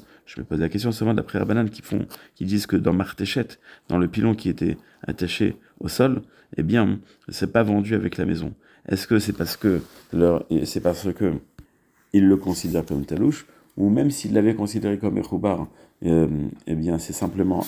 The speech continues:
Mocher Bain, Ra, Mocher, et tout ce qui ne reste pas généralement au même endroit n'est pas vendu. Moi, je me pose la question, quel est son statut ? C'est pour ça que je reste en Safek. Teiko, la Gemara nous raconte que une femme est venue avec une lettre de, de Rav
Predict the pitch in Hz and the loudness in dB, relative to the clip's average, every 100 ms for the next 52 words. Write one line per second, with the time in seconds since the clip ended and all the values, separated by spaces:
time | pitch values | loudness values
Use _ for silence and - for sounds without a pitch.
0 | 92 87 101 87 85 85 - - 82 92 | -2 0 0 0 0 -2 -2 0 0 -2
1 | 90 80 98 82 - _ _ - - 98 | -4 -4 -4 -4 -10 _ _ -12 -10 -10
2 | - 87 85 - 107 82 82 92 87 87 | -6 -4 -4 -2 -2 0 -2 -2 -2 -2
3 | 92 - 85 90 87 80 82 87 71 - | -4 -4 -2 0 0 -2 -2 -2 -4 -12
4 | _ - 92 90 76 73 107 - - _ | _ 2 4 4 0 -4 -4 -6 -8 _
5 | _ 90 87 90 95 92 87 87 - 82 | _ -6 -2 -2 -2 -4 -4 -6 -4 -4
6 | - 85 80 76 - - - 131 143 - | 0 0 -2 -8 -10 -10 -2 -2 -2 -10
7 | - - - 78 76 78 80 87 98 135 | -20 -14 -6 -4 -2 -4 -4 -8 -6 -4
8 | 123 - 101 - - - - - - - | -4 -2 -4 -2 -4 -6 -8 -16 -20 -20
9 | _ - 85 85 73 80 123 104 90 - | _ -6 0 0 0 -2 -4 -2 -2 -2
10 | - - - _ - 82 82 113 95 80 | -6 -18 -20 _ -4 -2 0 -2 -2 -2
11 | 87 95 82 82 98 101 - - _ _ | -2 -2 0 -2 -2 -2 -2 -8 _ _
12 | - 78 78 78 85 85 87 | -6 -2 0 -2 -2 0 -2